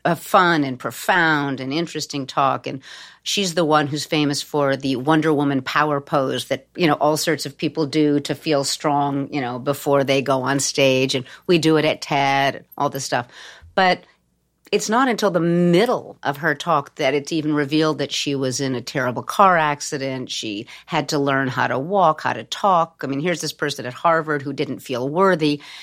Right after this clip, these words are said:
And she kind of reveals this sort of personal story, which lands very powerfully and very profoundly in the middle of her ted Talk. So not all ted Talks are personal, but all ted Talks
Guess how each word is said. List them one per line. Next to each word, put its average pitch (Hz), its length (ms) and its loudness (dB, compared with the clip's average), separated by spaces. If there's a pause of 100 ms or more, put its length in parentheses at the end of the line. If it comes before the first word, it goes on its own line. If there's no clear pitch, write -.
(200)
And 175 160 0
she - 160 0
kind 190 260 0
of 151 140 -2
reveals 156 560 2
this 147 160 -4
sort 151 160 0
of 135 140 -8
personal 147 420 -2
story, 143 540 0
which 143 320 -2 (180)
lands 143 1080 0 (280)
very 208 520 2
powerfully 147 680 -2
and 127 100 -8
very 147 240 -2
profoundly 123 880 -6
in 143 180 -2
the 139 80 -2
middle 135 460 0
of 117 460 -6 (320)
her 185 160 4
ted 143 320 0
Talk. 120 300 0
So 185 320 4 (500)
not 190 340 4
all 202 160 4
ted 185 280 -2
Talks 170 300 -2
are 156 60 0
personal, 170 600 -2 (380)
but 180 180 0
all 185 260 4
ted 196 300 -2
Talks 160 380 -2